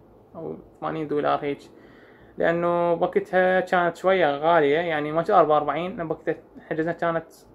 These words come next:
خمسين، واحد وخم-، واحد وخمسين كانت دولار، ويا وصاوية الوزن، وهاي صارت حوالي يعني بالثمانين هيك بهاي الحدود،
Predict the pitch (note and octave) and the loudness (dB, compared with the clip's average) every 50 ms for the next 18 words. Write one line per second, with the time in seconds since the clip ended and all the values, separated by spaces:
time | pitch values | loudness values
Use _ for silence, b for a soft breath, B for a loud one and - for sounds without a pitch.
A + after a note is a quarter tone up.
0 | - - - - - - - - - D#3+ D3+ D3 - - F#3 F3+ F3 E3+ E3 - | -20 -20 -20 -20 -20 -20 -20 -10 -8 -8 -8 -8 -10 -8 -6 -4 -4 -4 -6 -8
1 | - - - - - - - - - - - E3+ D3+ D#3+ D#3 D3+ - D#3 D3+ D#3+ | -12 -20 -20 -20 -18 -18 -18 -20 -20 -8 -6 -4 0 0 0 2 2 -2 0 0
2 | D#3+ E3 - D#3+ C#3+ - - C#3+ C#3 D3 C#3+ C#3 C3+ C#3+ C3+ C#3 D3 E3 - - | -2 -2 -2 -6 -6 -6 -8 -8 -6 -6 -6 -4 -4 -4 0 0 0 0 0 -4
3 | - B B B B B B B B B B - E3 F#3 G#3 G#3 G#3 G3+ G3+ G3+ | -14 B B B B B B B B B B 0 0 0 2 2 2 2 2 2
4 | G3+ G3 G3 - - - - D#4+ D4+ C#4+ B3+ G3 - - F3+ F#3 F#3+ G3 F#3+ F#3+ | 2 0 -2 -4 -10 -18 -16 -14 -12 -10 -8 -8 0 2 2 4 4 4 2 2
5 | F#3 F#3 F3 F3 F#3 F3+ E3+ E3+ G3+ G3 G3 G#3 G3+ F#3+ F#3+ - F3 F#3 F#3+ F3 | 2 0 0 0 -2 -4 -2 0 0 2 2 2 0 0 0 0 0 2 2 2
6 | F3 E3+ D#3+ - - - - A3 A3+ A3 G3+ G3 G3+ A3 G#3+ F#3+ - - - - | 0 -2 -4 -6 -10 -6 -4 -2 -2 -4 -4 -4 -6 -6 -6 -6 -10 -12 -16 -16
7 | F#3 - - G3 F#3+ F#3+ G3 G3 F#3+ F3+ F3+ E3+ - D#3+ E3 E3+ D#3+ D#3+ - - | -16 -12 -8 -6 -4 -4 -2 -4 -4 -4 -4 -6 -4 0 2 2 2 2 -2 -4
8 | C#3 C#3+ D3+ D3+ - | -2 -2 -2 -2 -6